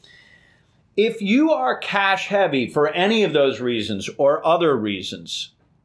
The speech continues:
you want to be talking to your financial advisor right now so that you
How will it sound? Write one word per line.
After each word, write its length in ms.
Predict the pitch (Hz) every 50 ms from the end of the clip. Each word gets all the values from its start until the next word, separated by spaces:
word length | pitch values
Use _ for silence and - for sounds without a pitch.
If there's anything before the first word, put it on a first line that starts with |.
| _ _ _ _ _ _ _ _ _ _ _ _ _ _ _ _ _ _ _
you 180 | 135 147 165 160
want 560 | 147 139 131 139 143 151 165 175 165 - -
to 140 | - 196 175
be 320 | 143 156 156 151 147 147
talking 580 | 147 - - 131 127 127 127 - 135 127 131 123
to 140 | - -
your 180 | 123 113 113 110
financial 680 | 110 - 123 113 113 113 113 113 107 - - 110 110
advisor 800 | 110 101 90 101 92 95 95 95 101 98 - - 82 73 - - _ _ _ _ _ _ _ _ _ _ _ _ _ _ _
right 440 | 113 113 113 117 131 139 135 143 139
now 500 | 135 117 113 101 98 87 76 71 69 - _ _
so 200 | - - 135 120
that 220 | 113 120 110 107
you 600 | 113 110 117 123 127 131 135 135 139 143 131 -